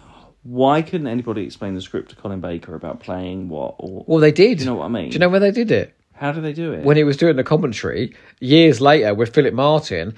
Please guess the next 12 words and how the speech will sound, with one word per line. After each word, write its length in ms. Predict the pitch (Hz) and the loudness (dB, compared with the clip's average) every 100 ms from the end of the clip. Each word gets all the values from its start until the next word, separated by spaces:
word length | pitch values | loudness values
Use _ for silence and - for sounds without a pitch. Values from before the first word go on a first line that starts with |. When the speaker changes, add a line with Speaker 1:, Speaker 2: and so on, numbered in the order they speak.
| - _ | -16 _
Speaker 2:
Philip 240 | 170 160 | -6 -4
Martin 320 | 160 165 139 | -2 -2 -2
explained, 420 | 135 - 160 143 120 | -6 -6 -4 -2 -2
No, 140 | 135 | -2
the 100 | 123 | -2
reason 380 | 123 156 156 147 | 0 0 0 -2
why 140 | 139 | -2
you're 120 | 131 131 | 2 2
acting 280 | 120 131 | 0 -2
out 120 | 120 104 | -2 -4
of 120 | 113 | -6
character 840 | 127 143 135 - - 60 71 | -4 -2 -2 -4 -8 -6 -4